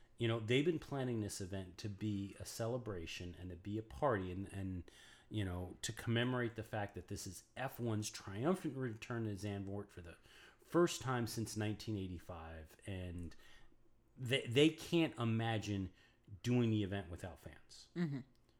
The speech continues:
Speaker 1: Of course, they also freely admit that Formula One hasn't come to talk to them about it, so they don't, they don't know what to do with it, you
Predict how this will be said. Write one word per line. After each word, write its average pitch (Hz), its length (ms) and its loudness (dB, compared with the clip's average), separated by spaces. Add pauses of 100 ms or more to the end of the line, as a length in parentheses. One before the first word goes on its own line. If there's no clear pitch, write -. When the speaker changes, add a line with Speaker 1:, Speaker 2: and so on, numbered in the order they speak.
(200)
Speaker 1:
Of 123 160 2
course, 120 240 2
they 113 100 2
also 110 240 2
freely 104 360 0
admit 92 180 -2
that 92 120 -10
Formula 151 260 0
One 127 100 0
hasn't 95 240 -4
come 90 100 -6
to 82 60 -10
talk 82 220 -10
to 92 60 -8
them 85 80 -4
about 80 220 -8
it, 71 100 -14
so 80 220 -10 (400)
they 110 100 2
don't, 113 200 0
they 117 80 4
don't 101 180 0
know 90 180 -4
what 80 140 -12 (420)
to - 80 -4
do 160 60 0
with - 340 -4
it, - 120 -12
you 104 120 -2